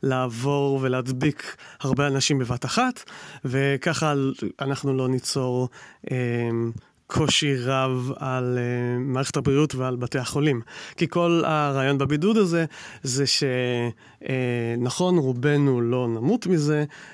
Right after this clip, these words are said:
אה, אבל, אה, אנחנו לא רוצים שבתי החולים יקרסו בגלל העומס של כל כך הרבה, אה, חולים בבת אחת שמגיעים וצריכים אשפוז, ואין מספיק מיטות, ואין מספיק ציוד, ואין מספיק רופאים, והרופאים,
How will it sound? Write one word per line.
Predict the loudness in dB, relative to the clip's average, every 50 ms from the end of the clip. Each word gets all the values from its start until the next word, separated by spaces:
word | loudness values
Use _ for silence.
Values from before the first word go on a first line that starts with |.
| -14 -10 -6
אה, | -4 -2 -2 -2 -2 -2 -2 -2 -2
אבל, | -4 -4 -4 -4 -2 -2 0 0 0 0 0 0 2 2 2 0 0
אה, | -2 0 0 2 2 2 2 0 0 0 -2 -2 -4 -6 _ _ _ -14 -12 -10 -10 -8 -6
אנחנו | -4 -4 -2 0 0
לא | 0
רוצים | 0 0 0 2 2 2 2
שבתי | 2 0 -2 -2 -2 -4 -4 -2 -2
החולים | -2 -2 -4 -4 -2 0 0 0 0 -2 -4 -8 -20 -20 -20 _ -10
יקרסו | -10 -8 -6 -4 -4 -2 0 0 2 2 2 2 0 -2 -10 -20 -20 -20 -20 -20 -20 -14 -6 -4
בגלל | -2 -2 0 0 0 0 -2 -2
העומס | -2 0 0 2 2 2 0 0 0
של | -2 -2 -2 -2 -4 -6 _ -4
כל | -4 -4 -2
כך | -2 -4 -4 -4 -4
הרבה, | -6 -4 -2 0 2 2 2 2 2 2 0 0 -2 -4 -8 -20 -20 -18 -10 -6 -4
אה, | -2 -2
חולים | -2 0 0 2 2 2 2
בבת | 2 0 -2 -2 -4
אחת | -4 -4 -4 -4 -2
שמגיעים | 0 0 0 0 0 0 0 0 2 2 4 2 2
וצריכים | 0 -2 -4 -2 -2 0 -2
אשפוז, | 0 0 -2 0 2 4 4 6 6 4 4 2 0 0
ואין | -2 -2 0 0 0
מספיק | 0 0 0 -2 -2 0 0
מיטות, | 0 0 0 -2 -2 -2 -2 -2
ואין | -4 -2 -2
מספיק | -2 -2 -4 -4 -6 -6 -4
ציוד, | -4 -2 0 2 2 2 2 2
ואין | 2 0 0 0
מספיק | -2 -2 -4 -6 -4 -2
רופאים, | -2 -2 -2 2 2 4 4 4 4 2
והרופאים, | 2 0 -2 -2 0 0 0 0